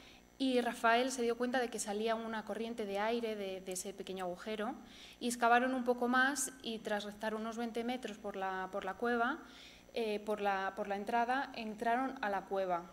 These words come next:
lo que hoy conocemos como la cueva. Y poco después empezaron a explorar y Rafael encontró el, el panel de los caballos. Em, de estos dos descubridores, únicamente Rafael sigue vivo hoy en día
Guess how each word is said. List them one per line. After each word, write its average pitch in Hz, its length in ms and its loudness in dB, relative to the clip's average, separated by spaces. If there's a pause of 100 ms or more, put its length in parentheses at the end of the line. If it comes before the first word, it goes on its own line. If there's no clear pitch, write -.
(120)
lo 202 180 -6
que 196 120 -4
hoy 196 80 -4
conocemos 208 480 -8
como 190 200 -8
la 170 120 -6
cueva. 170 320 -4 (920)
Y 294 260 4
poco 247 260 0
después 269 500 6
empezaron 233 440 0
a - 20 2
explorar 254 760 4
y 220 260 2
Rafael 202 380 0
encontró 208 380 -2
el, 208 300 2
el 185 380 -2
panel 185 280 -4
de 196 80 -2
los 185 140 -6
caballos. 175 580 -2 (520)
Em, 208 720 2
de 226 140 4
estos 247 220 2
dos 262 160 2
descubridores, 247 640 2
únicamente 240 460 4
Rafael 220 440 0
sigue 226 240 -2
vivo 214 220 0
hoy 208 140 0
en 196 120 -4
día 226 460 2